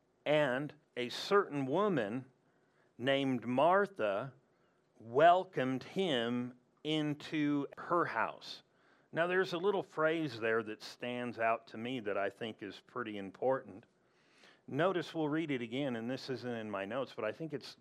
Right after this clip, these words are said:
important for you to hear this. "Now it happened as they went that he entered," notice this, "a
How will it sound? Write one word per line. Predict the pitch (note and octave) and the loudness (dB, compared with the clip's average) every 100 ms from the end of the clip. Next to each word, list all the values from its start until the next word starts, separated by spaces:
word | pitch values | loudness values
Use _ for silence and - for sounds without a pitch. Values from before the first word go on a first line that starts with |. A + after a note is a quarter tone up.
| - | -6
important | B2+ B2+ D#3 D#3+ C3+ B2 | -6 -2 2 2 0 -8
for | - A#2+ | -6 -6
you | B2+ A#2+ | -4 -4
to | G#2 | -4
hear | C3+ B2+ | -2 -2
this. | F#2 D#2+ - - _ _ _ _ _ _ _ _ _ | -4 -8 -14 -20 _ _ _ _ _ _ _ _ _
"Now | A#2 C#3+ D3+ D3+ D3+ - | 0 4 6 6 2 -2
it | B2+ | -4
happened | - D3 D#3 E3 F3 F3+ D#3+ - | -2 -2 0 -2 -4 -4 -6 -2
as | C3 B2+ C3 B2+ - - - | -2 0 -2 -4 -10 -18 -10
they | A2+ B2 A#2+ | 0 0 0
went | G#2+ A2 D4+ A#2+ G2+ G2+ - - _ _ _ _ _ _ _ _ _ _ _ _ _ _ _ - | -2 -2 0 0 -2 -8 -20 -20 _ _ _ _ _ _ _ _ _ _ _ _ _ _ _ -4
that | A2+ B2 A#2 - _ | 4 6 4 0 _
he | - - F3+ F3 D#3 C#3 - | -20 -12 -10 -6 -6 -8 -2
entered," | C3+ C#3 C#3 C#3 C3 B2 | 0 0 -2 -2 -2 -2
notice | C3 D#3+ E3+ C#3 - | 2 2 2 -2 -4
this, | A2+ G#2+ A2 - - _ _ _ _ B2 | -4 -4 -6 -16 -20 _ _ _ _ -4
"a | C3 C3 | -2 -2